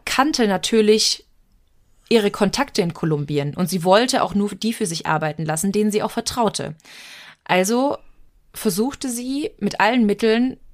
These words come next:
ihre kolumbianischen Verbündeten zu sich zu holen. Manche taten das auf legalem Wege,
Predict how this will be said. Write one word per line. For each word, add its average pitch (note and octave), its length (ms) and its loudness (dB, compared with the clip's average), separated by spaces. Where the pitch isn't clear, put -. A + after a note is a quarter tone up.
ihre A#3 320 4
kolumbianischen F#3 1200 -2
Verbündeten G3+ 960 -2
zu - 180 -4
sich E3 220 -6
zu D#3 140 -10
holen. D3 340 -12
Manche G3 300 0
taten F3+ 280 -4
das E3 200 -4
auf - 180 -10
legalem B3+ 580 -2
Wege, B3+ 480 -4